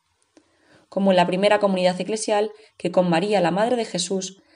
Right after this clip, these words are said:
se reunía para escuchar la doctrina de los apóstoles, celebra-, ce-, celebrar la fracción del pan, la oración, teniendo todas las cosas en común,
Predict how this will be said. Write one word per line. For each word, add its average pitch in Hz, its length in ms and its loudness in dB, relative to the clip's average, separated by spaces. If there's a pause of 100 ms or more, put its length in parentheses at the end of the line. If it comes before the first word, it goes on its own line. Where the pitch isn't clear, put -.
(100)
se - 160 -2
reunía 214 540 2
para 190 160 0
escuchar 233 520 -2
la 202 120 2
doctrina 196 440 -2
de 196 80 0
los 165 140 -2
apóstoles, 170 800 -4 (520)
celebra-, 180 460 4
ce-, 202 300 0
celebrar 185 480 0
la 190 100 0
fracción 185 480 -4
del 175 220 -2
pan, 208 260 -2 (460)
la 175 140 0
oración, 175 720 0 (800)
teniendo 226 440 -2
todas 254 240 0
las 220 160 0
cosas 240 260 -4
en 175 160 -6
común, 165 580 -4